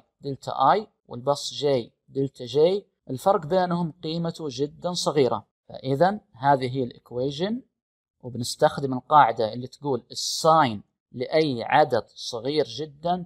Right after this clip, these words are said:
تساوي نفس العدد، يعني مثلا ساين one degree يساوي one degree. طبعا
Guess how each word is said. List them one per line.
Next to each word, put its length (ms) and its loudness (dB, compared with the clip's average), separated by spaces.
تساوي 680 -2
نفس 300 -4
العدد، 480 2
يعني 260 2
مثلا 400 0
ساين 800 2
one 340 -2
degree 480 0
يساوي 760 -2
one 180 -4
degree. 360 2
طبعا 180 0